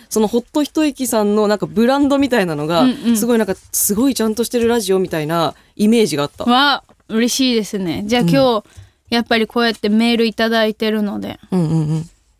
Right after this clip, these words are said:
Speaker 2: きょんことみーぱんの雑誌の表紙風写真の撮影をお願いします。きょんこイズも楽しみに待ってると思いますって書いてくれてる。
Speaker 1: あ、ありがとうございます。そしたら二人で写るってこと？
Speaker 2: なのかしら？それか、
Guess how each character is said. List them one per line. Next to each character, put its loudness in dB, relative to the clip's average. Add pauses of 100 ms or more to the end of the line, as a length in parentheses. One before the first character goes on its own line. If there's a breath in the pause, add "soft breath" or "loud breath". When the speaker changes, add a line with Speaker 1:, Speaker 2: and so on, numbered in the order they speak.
(120)
Speaker 2:
き -2
ょ 4
ん 0
こ 0
と -2
み 4
ー -8
ぱ 0
ん 2
の 0
雑 -2
誌 0
の 4
表 -2 (260)
紙 -2
風 0
写 -2
真 -2
の 0
撮 -4
影 -2
を -2
お -2
願 0
い -4
し -6
ま -4
す。 -16
き -2
ょ 4
ん 2
こ 0
イ 2
ズ 2
も 2
楽 2
し -2
み 0
に 4
待 2
っ -20
て -2
る 0
と -4
思 2
い -2
ま -2
す -8
っ -20
て -8
書 -2
い -4
て -8
く -6
れ -8
て -12
る。 -14
Speaker 1:
あ、 2 (180)
あ -2
り 2
が 0
と 0
う 2
ご 0
ざ 0
い 0
ま 0
す。 -14 (120)
そ -6
し -6
た 0
ら 2
二 -2
人 2
で 4
写 0
る -2
っ -2
て -14
こ -12
と？ -6 (340)
Speaker 2:
な 4
の 2
か 0
し -2
ら？ -4
そ -2
れ 2
か、 0